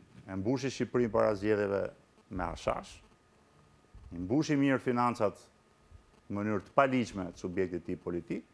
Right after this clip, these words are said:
dhe pastaj tha, tali vetëm zgjedhje se e kishte përgatitur terrenin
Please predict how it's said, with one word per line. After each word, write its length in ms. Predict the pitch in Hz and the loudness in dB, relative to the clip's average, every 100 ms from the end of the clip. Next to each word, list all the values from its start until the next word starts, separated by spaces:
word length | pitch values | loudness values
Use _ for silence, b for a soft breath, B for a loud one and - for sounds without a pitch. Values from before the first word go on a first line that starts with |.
| _ _ b b b _ | _ _ b b b _
dhe 160 | 214 | -6
pastaj 400 | 294 - - - | -4 -2 -4 -4
tha, 160 | - - - - - - _ _ _ _ - | -6 -6 -6 -10 -16 -20 _ _ _ _ 0
tali 220 | 113 117 | 0 2
vetëm 320 | 113 110 104 90 | 4 4 2 -2
zgjedhje 460 | 87 113 147 156 | -2 0 0 -2
se 220 | - 117 - - _ _ _ _ - | -2 -4 -4 -6 _ _ _ _ -12
e 80 | 101 | -8
kishte 200 | 98 107 | -4 -2
përgatitur 460 | 101 98 101 147 | 0 0 0 0
terrenin 480 | 135 123 131 151 185 | 2 4 2 0 -6